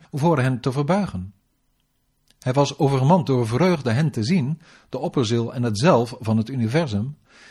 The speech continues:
die zijn favoriete goddelijkheid van aanbidding waren. Hij haalde koninklijke zetels,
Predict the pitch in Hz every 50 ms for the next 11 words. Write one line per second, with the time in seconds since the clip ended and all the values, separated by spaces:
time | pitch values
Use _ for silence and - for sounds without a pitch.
0 | - - - 170 151 160 151 156 156 - - - - 220 208 - - 139 131 151
1 | 156 - 120 - - 220 190 165 120 107 - 113 110 104 - 120 120 123 - 123
2 | 120 127 131 185 208 202 156 117 95 92 95 95 - 95 95 101 107 _ _ _
3 | _ _ _ _ _ _ _ _ _ _ _ _ _ _ _ _ _ _ _ _
4 | _ _ _ _ _ _ _ _ _ _ _ _ _ _ _ _ 131 127 117 110
5 | 131 131 127 120 131 120 - - 143 131 127 123 110 113 131 110 147 170 180 -
6 | 92 92 104 113 - - -